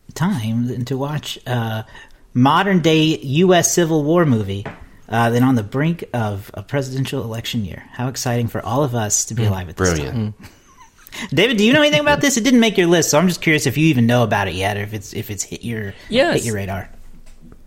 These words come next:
Speaker 2: Yeah, I know about it. I watched the trailer, uh, the day it came out. Um, Alex Garland, uh, is a pretty well-respected,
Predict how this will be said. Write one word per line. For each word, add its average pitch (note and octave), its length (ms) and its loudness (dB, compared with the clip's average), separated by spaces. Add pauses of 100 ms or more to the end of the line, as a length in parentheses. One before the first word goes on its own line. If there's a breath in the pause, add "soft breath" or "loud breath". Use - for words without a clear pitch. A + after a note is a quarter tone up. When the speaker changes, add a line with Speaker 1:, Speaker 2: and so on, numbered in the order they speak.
(680)
Speaker 2:
Yeah, G#3 200 4
I F3+ 120 2
know F#3 180 4
about A2 300 2
it. G2 80 2
I G#2 60 4
watched B2 280 2
the C3 80 -6
trailer, A#2+ 580 4
uh, G#2 200 4
the G2 80 -2
day G#2 180 2
it E2+ 100 -8
came F#2+ 220 -2
out. F#2+ 420 0
Um, F#2+ 400 0
Alex G#2 360 -4
Garland, G2+ 600 0
uh, F#2 320 2
is F2+ 140 -6
a F#2 120 -4 (180)
pretty G#2+ 220 -2
well-respected, G#2 1000 -2